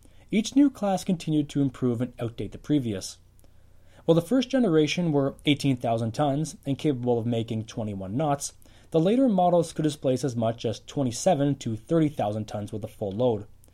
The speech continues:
Armament was also much different. The original H M S Dreadnought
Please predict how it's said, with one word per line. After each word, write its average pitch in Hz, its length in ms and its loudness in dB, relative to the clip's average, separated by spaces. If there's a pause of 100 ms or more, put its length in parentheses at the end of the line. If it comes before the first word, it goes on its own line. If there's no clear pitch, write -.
(580)
Armament 190 560 4
was 156 180 -2
also 131 300 0
much 104 320 -4
different. 110 360 -4 (560)
The 160 120 4
original 214 440 2
H 143 160 -2
M 127 100 2
S 113 120 -2
Dreadnought 113 500 -2